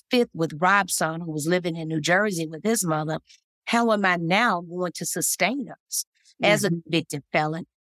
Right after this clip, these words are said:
Speaker 1: as a formerly incarcerated person, as a mother, being poor, having all of these children? How is it then that I am going to be able to move to give us stability while I
Speaker 2: Mm-hmm.
Speaker 1: also try to regain our freedom? And that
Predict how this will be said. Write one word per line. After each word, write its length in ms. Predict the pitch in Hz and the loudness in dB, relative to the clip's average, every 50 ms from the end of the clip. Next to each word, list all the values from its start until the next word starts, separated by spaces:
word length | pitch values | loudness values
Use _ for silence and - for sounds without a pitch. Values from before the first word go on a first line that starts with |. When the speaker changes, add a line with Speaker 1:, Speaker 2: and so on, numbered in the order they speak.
| _ - | _ 0
Speaker 1:
as 340 | 175 185 185 180 185 170 180 | 2 2 2 2 0 -2 -2
a 180 | 151 175 175 - - | -2 -2 -2 -2 0
formerly 360 | - 175 175 170 165 160 160 156 | 0 2 2 2 2 2 0 0
incarcerated 720 | - - 185 156 156 151 - 165 151 151 151 151 160 - | -2 0 0 0 2 0 -2 -2 -4 -4 -4 -6 -8 -6
person, 440 | - 185 165 156 143 - 156 147 147 - _ _ _ _ - | -2 -2 0 0 0 -2 -2 -2 -4 -6 _ _ _ _ -2
as 300 | - 190 190 190 196 175 | 0 2 4 2 2 2
a 80 | 180 160 | 0 0
mother, 600 | 156 156 147 143 139 _ - 143 147 147 151 156 _ _ _ _ - | 2 2 0 0 -2 _ -6 -6 -4 -4 -6 -6 _ _ _ _ 0
being 380 | 185 202 214 208 190 170 151 _ - | 2 2 4 2 2 0 -2 _ -2
poor, 420 | - 170 151 147 139 139 151 170 - _ _ _ - | 0 2 2 2 2 0 -2 -4 -6 _ _ _ -2
having 380 | - 202 190 165 175 175 180 - - | 0 0 0 2 0 -2 -2 -2 0
all 280 | - 196 220 254 262 214 | 2 2 2 2 2 0
of 100 | 170 151 | 0 0
these 220 | 156 151 147 147 - | -2 -4 -4 -4 -4
children? 640 | - - 269 254 226 185 151 139 147 147 151 - _ _ _ _ - | -2 0 0 2 2 0 0 0 -2 -2 -4 -6 _ _ _ _ -8
How 300 | - - - - - 226 | -2 0 0 2 2 2
is 160 | 185 165 143 | 2 2 0
it 140 | 156 156 - - | -2 -6 -6 -4
then 300 | 156 156 160 160 160 - _ - _ - | -4 -4 -4 -6 -8 -12 _ -20 _ -4
that 160 | 160 170 170 170 | 0 0 0 2
I 120 | 175 180 175 | 0 0 0
am 180 | 170 165 160 | 0 0 0
going 320 | 151 160 175 180 170 160 151 | 0 2 2 2 2 2 0
to 140 | - 175 151 | 0 -2 -2
be 180 | 151 170 151 123 | -2 -2 0 0
able 280 | 170 165 147 160 160 | -2 -2 -2 -2 -2
to 140 | - - 160 | -2 0 0
move 520 | 151 156 175 262 311 285 202 156 160 165 - | 2 2 0 0 0 -2 -2 -4 -6 -6 -4
to 120 | - 190 | -4 -2
give 180 | 170 170 214 202 | 0 0 0 0
us 140 | 202 185 - | 0 0 0
stability 720 | - 180 160 156 151 160 208 240 302 277 - - 381 415 - _ _ _ _ _ - | 0 0 -2 0 0 0 0 2 0 -2 -6 -8 -14 -14 -16 _ _ _ _ _ -4
while 260 | 185 208 214 202 196 | 0 2 2 2 2
I 100 | 190 190 | 0 0
Speaker 2:
Mm-hmm. 120 | - 165 | 0 0
Speaker 1:
also 300 | 147 151 160 165 170 - - | 2 2 2 0 -2 -4 -6
try 280 | - - - - 180 185 - | -8 -4 -2 0 0 0 -2
to 120 | - 180 | -4 -4
regain 500 | 156 165 180 180 165 202 190 185 180 175 170 | -4 -2 -2 -2 0 2 2 2 2 2 0
our 180 | 156 156 147 | -2 -4 -6
freedom? 480 | - - - 262 269 240 175 165 156 - _ _ _ _ _ _ _ _ - | -10 -4 0 0 2 2 2 -2 -4 -6 _ _ _ _ _ _ _ _ 0
And 180 | 240 233 233 240 | 2 4 6 6
that 140 | 285 320 | 4 4